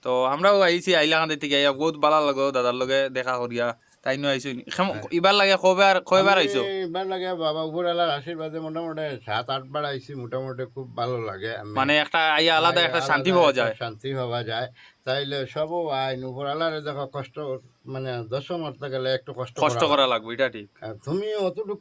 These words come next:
Speaker 2: তাকে হেরান হইয়া উপরে উঠিছো, কিতার লাগে উঠছো?
Speaker 1: একমাত্র
Speaker 2: উপরওয়ালার
Speaker 1: তো
Speaker 2: লাগে
Speaker 1: উপরওয়ালার
Speaker 2: উঠছো।
Speaker 1: লাগে।
Speaker 2: হ্যাঁ, এটা করলে দেখো ধর্মস্থান হইলে, জ-, জন্ম হইলে সব হইলে নিজের কাছে। দেখো উপরওয়ালারে পাইতে গেলে সব কিছু করা লাগে ওইরকম। আর আমার খুব ভালো লাগছে বলিয়া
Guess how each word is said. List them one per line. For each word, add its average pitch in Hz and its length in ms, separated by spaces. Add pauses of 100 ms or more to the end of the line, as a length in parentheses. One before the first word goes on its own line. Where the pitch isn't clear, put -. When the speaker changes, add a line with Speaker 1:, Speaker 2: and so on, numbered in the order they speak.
Speaker 2:
তাকে 175 280
হেরান 160 280
হইয়া 170 180
উপরে 147 240
উঠিছো, 147 400
কিতার 156 240
লাগে 175 180
উঠছো? 120 360 (380)
Speaker 1:
একমাত্র 135 380
Speaker 2:
উপরওয়ালার 151 260
Speaker 1:
তো 151 60
Speaker 2:
লাগে 143 80
Speaker 1:
উপরওয়ালার 131 340
Speaker 2:
উঠছো। 127 100
Speaker 1:
লাগে। 113 240 (340)
Speaker 2:
হ্যাঁ, 143 360 (320)
এটা 170 240
করলে 214 280
দেখো 180 240
ধর্মস্থান 160 640
হইলে, 139 280
জ-, 127 220
জন্ম 175 340
হইলে 165 180
সব 151 220
হইলে 151 200
নিজের 131 340
কাছে। 117 260
দেখো 123 340
উপরওয়ালারে 170 560
পাইতে 147 280
গেলে 147 160
সব 170 380 (100)
কিছু - 260
করা 117 280
লাগে 113 240
ওইরকম। 117 400
আর 135 120
আমার 156 240
খুব 165 240
ভালো 156 220
লাগছে 135 320
বলিয়া 123 360